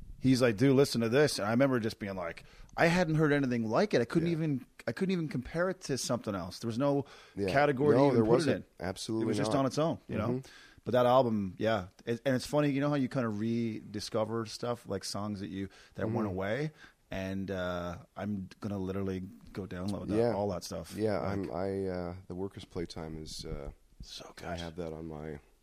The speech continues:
Speaker 1: You ain't
Speaker 2: uh,
Speaker 1: got no Billy Bragg in your life out there, people. If you're listening, do yourself a favor, all right?
Speaker 2: Yeah.
Speaker 1: Go get
Speaker 2: He's,
Speaker 1: some Billy
Speaker 2: he's
Speaker 1: Bragg
Speaker 2: one of the
Speaker 1: in your life.
Speaker 2: greatest.
Speaker 1: Yeah, he was fantastic. You mentioned o-, opening for the Hip at one point, and I wanted to,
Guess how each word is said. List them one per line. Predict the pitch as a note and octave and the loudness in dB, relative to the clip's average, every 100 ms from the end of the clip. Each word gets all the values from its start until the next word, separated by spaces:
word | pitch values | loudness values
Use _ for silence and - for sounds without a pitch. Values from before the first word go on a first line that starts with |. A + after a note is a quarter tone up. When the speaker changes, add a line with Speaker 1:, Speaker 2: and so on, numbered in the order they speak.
| _ | _
Speaker 1:
You | - A#2+ | -4 0
ain't | C#3 | 2
Speaker 2:
uh, | D3 | 4
Speaker 1:
got | C#3+ | 4
no | C3 | 4
Billy | C3+ A#2+ | 2 0
Bragg | G#2 A#2 B2 | 4 4 6
in | |
your | A2+ | 4
life | G2+ F#2+ - | 4 2 2
out | F#2 | 0
there, | G2+ | -2
people. | - G2 G2 | -2 0 0
If | F2+ | 2
you're | A#2 | 4
listening, | G#2+ A2 - - | 4 4 -2 -4
do | A2+ | 2
yourself | A#2 - A2 - | 2 4 0 0
a | |
favor, | - - C2+ C#2+ - | -8 -6 -6 -8 -10
all | A#2+ | -4
right? | G2+ - _ _ | -4 -4 _ _
Speaker 2:
Yeah. | F2 D#2 - _ _ _ | -6 -6 -6 _ _ _
Speaker 1:
Go | A#2 | 2
get | G#2 A2 | 4 2
Speaker 2:
He's, | |
Speaker 1:
some | G2+ | 2
Billy | F#2+ F#2 | 2 2
Speaker 2:
he's | F2 | 2
Speaker 1:
Bragg | G2 | 2
Speaker 2:
one | |
of | G2+ | 2
the | F2+ | 2
Speaker 1:
in | |
your | G2+ | 2
life. | A2 | 2
Speaker 2:
greatest. | A2 F#2+ - - | 2 -2 -8 -8
Speaker 1:
Yeah, | G2+ F2+ - | -2 -2 -2
he | G#2 | -8
was | F2+ | -8
fantastic. | - F2+ F2 - - - - - - - | -4 -4 -2 -4 -4 -10 -14 -18 -20 -6
You | - | 0
mentioned | D3 F#3+ G#3+ G3+ G3 - _ | 2 2 2 0 0 -4 _
o-, | A#2 - | -6 4
opening | C#3+ C#3 C#3+ | 4 4 -2
for | C3 | 0
the | A#2 | 0
Hip | B2 B2+ | 0 -2
at | A#2 | -4
one | G#2 A2 | -4 -4
point, | - G#2+ G2+ | -4 -4 -4
and | F#2+ | -4
I | G#2+ | -2
wanted | B2 C3 A#2 | 0 0 0
to, | A2+ | 0